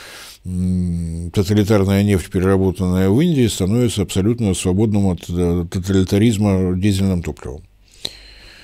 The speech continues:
Э, индийские поставщики тоже не, э, рискуют идти через, э, Красное море мимо Йемена,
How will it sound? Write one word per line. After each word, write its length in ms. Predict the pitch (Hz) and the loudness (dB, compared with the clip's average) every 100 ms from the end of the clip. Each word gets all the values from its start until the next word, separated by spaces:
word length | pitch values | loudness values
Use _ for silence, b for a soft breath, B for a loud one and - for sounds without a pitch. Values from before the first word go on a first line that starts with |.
| B B B B B _ - | B B B B B _ -16
Э, 340 | 104 87 85 82 76 B B B - _ _ _ _ _ - | -12 -8 -8 -8 -12 B B B -20 _ _ _ _ _ 2
индийские 560 | 147 143 147 - 110 | 4 6 4 4 0
поставщики 580 | 101 110 - 117 - 120 | 0 -2 0 -2 0 -2
тоже 380 | - 139 98 92 | 2 2 4 2
не, 300 | 98 101 95 | 2 4 2
э, 540 | 92 87 101 98 98 | 2 2 2 4 6
рискуют 560 | 107 107 123 104 87 - | 4 2 2 4 2 0
идти 420 | 101 110 95 107 | -2 -2 0 0
через, 400 | 92 92 92 - | 0 0 0 0
э, 300 | 101 90 90 90 | 0 0 0 0
Красное 460 | 110 98 101 98 | 0 2 2 2
море 300 | 104 101 95 | 4 4 4
мимо 260 | 95 92 95 | 4 2 4
Йемена, 560 | 104 165 196 185 175 | 4 4 2 2 0